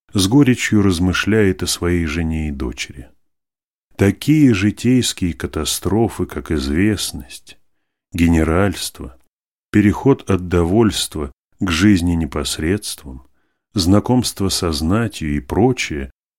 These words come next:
едва коснулись меня, и я остался цел и невредим. На слабых же, незакалённых жену и Лизу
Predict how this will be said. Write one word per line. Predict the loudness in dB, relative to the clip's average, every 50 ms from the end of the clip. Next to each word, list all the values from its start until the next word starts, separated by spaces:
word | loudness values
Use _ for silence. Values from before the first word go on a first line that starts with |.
| -2
едва | 0 2 4 4 2 2 2 2 2 2 0
коснулись | 0 -2 -2 0 -2 -2 0 0 0 0 0 -2 -2 -4 -6
меня, | -6 -4 -4 -4 -4 -6 -8 -10 -12 _ _ _ _ _ _ _ _ _
и | 0 2 2
я | 4 2
остался | 2 0 -2 -2 -2 -2 -2 -2 -4 -6 -6
цел | -6 -4 -2 -2 0 0 0
и | 0
невредим. | 0 -2 -2 -2 -4 -4 -6 -6 -6 -4 -4 -4 -4 -6 -10 -14 -18 _ _ _ _ _ _ _ _ _ _ _ 0
На | 2 2 2 2
слабых | 0 0 0 0 2 2 2 2 0 -2 -6 -8 -8
же, | -8 -6 -6
незакалённых | -4 -4 -4 -4 -6 -6 -4 -4 -2 0 0 0 0 0 -2 -2 -4 -4 -4
жену | -4 -2 -2 0 0 2 2 2
и | 0 0
Лизу | -2 -2 0 0 0 0 -2 -4 -8 -12 -16